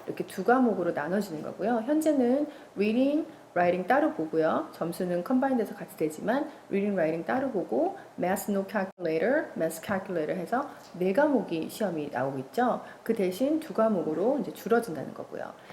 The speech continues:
세 번째로는 total test time이 three hour에서 two hours로 바뀌고요. 어, 플러스 문제당 시간이 더 주어진다는 거죠. 네 번째로는 난이도에 관련된, 아, 문제예요.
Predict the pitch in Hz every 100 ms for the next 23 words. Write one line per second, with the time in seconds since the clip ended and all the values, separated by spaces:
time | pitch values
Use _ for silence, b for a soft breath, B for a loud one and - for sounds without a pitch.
0 | B - 330 359 349 302 269 220 190 202
1 | 190 - 330 - 330 311 359 359 - -
2 | 202 170 208 247 220 - 285 359 339 170
3 | 175 202 185 - - 247 190 - - 339
4 | 311 175 180 180 165 170 165 - - 190
5 | 175 156 220 320 B B B - 165 156
6 | - - 247 240 - 294 403 453 196 196
7 | 196 185 175 - 247 185 220 320 - -
8 | - 156 208 277 - - 233 226 165 131
9 | - - - - - - 214 302 330 311
10 | 277 220 185 202 180 160 160 254 285 269
11 | 233 170 165 160 156 151 156 147 147 156
12 | 175 165 143 143 196 139